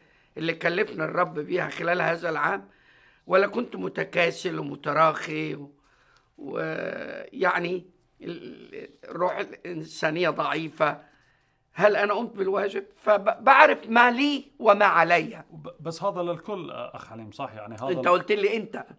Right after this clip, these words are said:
Speaker 2: آه، آه، بس بقول مضبوط، <laughs> صحيح. بس بقول مراجعة لن-، يعني حتى لو، لو أنا مسيحي هاليوم، صح؟ ل-، مش لازم أكون خادم للإنجيل. يعني أنا قسيس
Speaker 1: آه.
Speaker 2: وحضرتك، ب-، بس إحنا حضرتك خادم الإنجيل. بس كل واحد فينا مطالب إنه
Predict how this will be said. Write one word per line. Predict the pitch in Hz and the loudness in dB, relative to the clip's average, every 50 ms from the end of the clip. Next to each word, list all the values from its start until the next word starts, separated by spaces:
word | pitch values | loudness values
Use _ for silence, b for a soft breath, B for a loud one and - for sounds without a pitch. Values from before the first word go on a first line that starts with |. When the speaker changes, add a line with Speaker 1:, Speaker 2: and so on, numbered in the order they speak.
| _ | _
Speaker 2:
آه، | 170 160 147 131 123 - 143 | -4 -2 -2 -2 -4 -6 -8
آه، | 135 127 | -10 -8
بس | 127 - 139 - | -6 -6 -6 -6
بقول | 147 160 175 175 180 - - - - 156 156 156 | -6 -6 -6 -4 -6 -6 -8 -10 -12 -10 -2 0
مضبوط، | 156 151 127 147 170 170 - - - - | 0 0 0 -2 -2 -2 -2 -4 -10 -16
<laughs> | - - | -14 -14
صحيح. | 123 123 147 127 - - b b b b b b | -10 -8 -8 -8 -8 -10 b b b b b b
بس | 147 147 - | -8 -8 -8
بقول | 117 156 170 180 180 | -6 -8 -6 -6 -6
مراجعة | 160 160 165 185 190 180 175 151 139 156 | -6 -4 -2 -2 -2 -2 -2 -2 -2 -2
لن-، | 156 156 156 160 | -2 -4 -8 -10
يعني | 156 151 135 131 | -10 -8 -8 -8
حتى | - - 208 202 - 208 | -6 -6 -6 -6 -4 -4
لو، | 175 160 - - - _ | -4 -4 -6 -8 -14 _
لو | 147 143 143 - - | -10 -10 -8 -6 -6
أنا | 190 185 | -6 -6
مسيحي | 160 151 - - 180 165 - 135 127 | -6 -6 -8 -8 -10 -10 -10 -10 -10
هاليوم، | 117 120 120 120 117 107 101 - _ | -8 -8 -8 -10 -10 -12 -14 -16 _
صح؟ | - - 127 127 - - _ _ _ 127 | -12 -10 -10 -10 -10 -14 _ _ _ -16
ل-، | 127 131 | -16 -14
مش | 135 143 165 160 - 156 | -12 -10 -12 -12 -8 -6
لازم | 156 147 - 135 131 | -6 -6 -6 -8 -10
أكون | 127 - 139 131 | -12 -10 -12 -12
خادم | 123 - 139 135 123 123 117 113 117 | -10 -6 -6 -6 -6 -6 -8 -10 -10
للإنجيل. | 117 120 113 113 107 110 107 98 | -12 -12 -14 -14 -14 -14 -16 -14
يعني | 101 101 104 104 - 160 | -14 -14 -14 -12 -10 -8
أنا | 160 165 | -8 -8
قسيس | 160 - 135 - 170 | -8 -10 -8 0 4
Speaker 1:
آه. | 175 160 147 156 147 | 4 4 4 2 -2
Speaker 2:
وحضرتك، | - - - 135 131 135 - - - 127 127 b b b b b b b b b | -6 -6 -8 -8 -8 -8 -10 -10 -12 -12 -12 b b b b b b b b b
ب-، | 156 135 139 165 - - 147 | -12 -6 -4 -4 -4 -6 -8
بس | 139 165 160 - - | -10 -10 -10 -8 -10
إحنا | - 185 - 185 175 170 170 165 - - - | -10 -10 -10 -8 -6 -6 -4 -6 -6 -8 -12
حضرتك | - 156 143 147 135 - 147 131 | -12 -10 -10 -10 -10 -12 -14 -14
خادم | - - 143 143 127 135 135 | -10 -8 -8 -8 -6 -8 -10
الإنجيل. | 135 135 127 113 131 127 | -10 -12 -10 -10 -10 -10
بس | 120 160 151 - | -10 -10 -12 -12
كل | - 247 247 | -10 -10 -8
واحد | - - - - 170 - | -6 -6 -6 -6 -8 -12
فينا | - 165 156 147 | -12 -10 -10 -10
مطالب | 143 143 143 139 - 180 185 165 151 139 120 139 | -10 -10 -10 -6 -2 -2 0 0 0 -2 -2 -8
إنه | 131 127 127 127 117 | -10 -10 -10 -10 -12